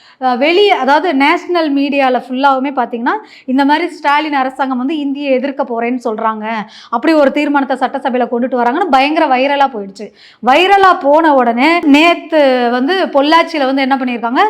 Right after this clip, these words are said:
இந்த திராவிட மாடல் அரசாங்கத்துல உள்ளவங்க என்ன பண்ணியிருக்காங்க,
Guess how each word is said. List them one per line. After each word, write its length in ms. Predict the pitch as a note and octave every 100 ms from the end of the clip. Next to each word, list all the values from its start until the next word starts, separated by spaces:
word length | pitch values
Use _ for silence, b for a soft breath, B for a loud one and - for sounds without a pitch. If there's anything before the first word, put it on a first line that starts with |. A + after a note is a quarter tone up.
| G#4+ B B
இந்த 240 | B3+ B3+ B3+
திராவிட 580 | C#4 C#4+ C#4+ C4 A#3+ A#3
மாடல் 380 | A#3+ A#3+ A#3
அரசாங்கத்துல 600 | A3 A3 A3+ A#3+ A#3+ A#3 A3
உள்ளவங்க 240 | A3 A3
என்ன 160 | G#3+ A3+
பண்ணியிருக்காங்க, 480 | A3 G#3+ G#3 G#3+